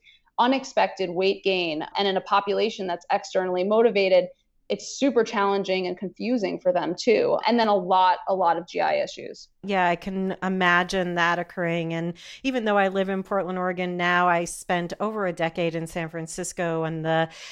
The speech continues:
Speaker 2: the tendency was the same. Everybody was very identified with their career, with their drive, with what they had accomplished. It was almost mind-blowing to me when I moved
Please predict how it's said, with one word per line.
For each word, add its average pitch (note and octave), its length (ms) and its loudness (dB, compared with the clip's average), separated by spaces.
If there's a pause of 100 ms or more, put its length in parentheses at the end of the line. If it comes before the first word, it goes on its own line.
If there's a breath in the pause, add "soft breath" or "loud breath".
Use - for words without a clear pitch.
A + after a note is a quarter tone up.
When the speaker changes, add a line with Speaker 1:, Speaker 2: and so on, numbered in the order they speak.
(180 loud breath)
Speaker 2:
the F#3 260 -4
tendency C4+ 800 -4
was F#3+ 260 -2
the E3+ 140 -4
same. F3 500 -2
Everybody F#3 560 -2
was F3 240 -4
very F3 540 0
identified F3 1200 0
with E3+ 260 -6
their E3 280 -2
career, G3 640 -4
with F3 220 -6
their D#3+ 140 -6
drive, F#3+ 640 2
with D#3+ 220 -4
what D#3+ 180 -4
they E3 80 -2
had D#3 180 0
accomplished. F3 640 -6
It G3+ 80 -6
was G#3 160 -6
almost B3+ 520 -2 (260 loud breath)
mind-blowing G3+ 720 0
to A#3 120 -8
me A#3 200 -4
when G#3+ 160 -2
I F3+ 80 0
moved E3+ 300 -6